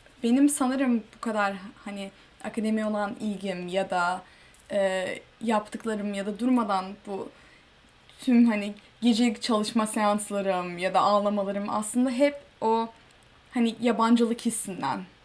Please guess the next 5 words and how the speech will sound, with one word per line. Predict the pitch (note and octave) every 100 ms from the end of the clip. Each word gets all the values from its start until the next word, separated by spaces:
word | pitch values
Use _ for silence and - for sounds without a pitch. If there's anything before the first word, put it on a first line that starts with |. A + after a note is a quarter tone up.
| _ _ _ _ -
gelen | G#3 F3+ G#3+ G3+
bir |
şeydi. | - - - - G#3 - - -
Ee, | G#3 F#3+ F#3+ F#3 F#3 F#3 _ _ _ _ - _ -
mesela | A3 A3 A#3 G#3+ G#3 G3+